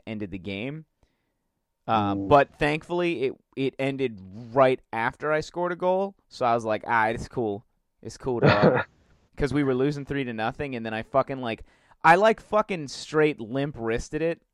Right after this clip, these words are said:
Speaker 1: right into the net. Like, it was like I didn't know how to, 'cause it's, I had it set to the skill stick, which I didn't like in, like, N H L fourteen, 'cause I haven't
Speaker 2: Mm-hmm.
Speaker 1: played an N H L game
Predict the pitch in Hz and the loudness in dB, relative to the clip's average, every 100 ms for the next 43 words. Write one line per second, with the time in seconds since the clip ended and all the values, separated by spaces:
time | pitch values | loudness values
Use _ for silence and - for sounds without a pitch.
0 | 113 104 143 139 135 143 143 123 120 117 | -20 -6 4 6 4 -2 -4 -4 -4 -2
1 | 120 82 113 120 127 143 151 139 135 143 | -2 -2 -2 -2 -2 0 0 2 0 -2
2 | 156 156 143 139 135 135 123 113 _ _ | -6 -4 -2 0 2 2 0 -4 _ _
3 | - 160 143 139 - 90 127 139 147 143 | -4 -2 -2 -6 -10 -4 -2 0 -2 -4
4 | - 139 - 104 101 - 127 127 - 135 | -6 -6 -6 -12 -12 -6 -6 -6 -6 -4
5 | 135 113 110 - 107 110 120 131 - 120 | -4 -8 -12 -12 -14 -6 -6 -6 -6 -2
6 | 117 113 117 110 104 101 98 95 95 95 | -2 -4 -10 -10 -10 -12 -14 -14 -12 -10
7 | 104 101 101 98 - - 101 - - 123 | -8 -8 -6 -8 -8 -12 -10 -10 -12 -14
8 | 131 143 156 _ _ _ _ _ - 107 | -14 -16 -20 _ _ _ _ _ -8 -2
9 | 110 110 101 110 101 101 98 107 98 95 | -2 -2 -4 -6 -6 -10 -10 -8 -8 -8
10 | 92 85 | -12 -12